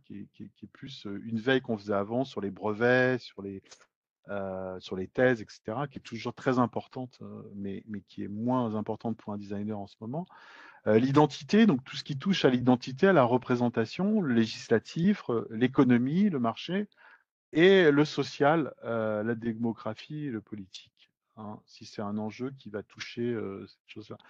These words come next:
Et on a rajouté un S, on a rajouté le soutenable dans le sens, euh, sustainable,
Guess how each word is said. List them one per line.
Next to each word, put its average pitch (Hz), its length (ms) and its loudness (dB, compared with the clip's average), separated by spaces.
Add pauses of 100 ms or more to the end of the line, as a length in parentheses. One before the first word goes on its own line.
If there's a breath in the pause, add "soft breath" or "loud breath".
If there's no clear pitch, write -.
(300 loud breath)
Et 123 80 6
on 165 140 8
a 170 100 8
rajouté 160 460 0
un 151 200 4
S, 151 300 4
on 123 120 0
a 120 60 4
rajouté 123 380 0
le 123 100 2
soutenable 143 520 -2
dans 117 100 -6
le 107 80 -8
sens, - 360 -12
euh, 101 100 -12
sustainable, 110 580 -6